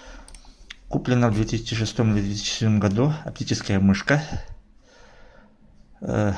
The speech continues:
служит до сих пор верой и правдой. Я её попытался поменять на другие, но снова вернулся к ней. Тут очень удобная мышка. Кнопки все работают,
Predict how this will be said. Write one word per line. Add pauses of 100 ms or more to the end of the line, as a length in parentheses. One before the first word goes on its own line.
(180)
служит
до
сих
пор
верой
и
правдой. (840)
Я
её
попытался
поменять
на
другие,
но (1300)
снова
вернулся
к
ней. (320)
Тут
очень
удобная
мышка. (1700)
Кнопки
все
работают,